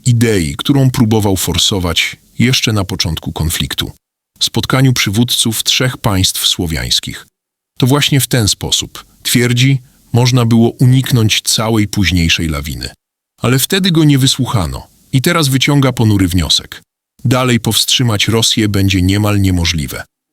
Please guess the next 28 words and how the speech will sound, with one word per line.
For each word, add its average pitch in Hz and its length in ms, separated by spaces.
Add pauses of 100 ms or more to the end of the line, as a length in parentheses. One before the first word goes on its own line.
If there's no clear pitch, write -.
(220)
Nie 147 120
ma 151 120
tu 131 140
groźby, 95 440 (440)
jest 131 240
jedynie 147 340
stwierdzenie 107 580
faktu. - 440 (500)
Bo 120 120
i 131 100
dziś 147 300
Moskwa 101 400
używa 104 380
jedynie 98 420
ograniczonych 113 800
kontyngentów. 82 920 (440)
A 117 100
to 151 120
dla 135 160
wszystkich - 580
jest 107 240
oczywistym 139 560
sygnałem. 80 520 (420)
Potencjał 143 640
jest 123 300
daleki 113 540
od 101 140
wyczerpania. 92 720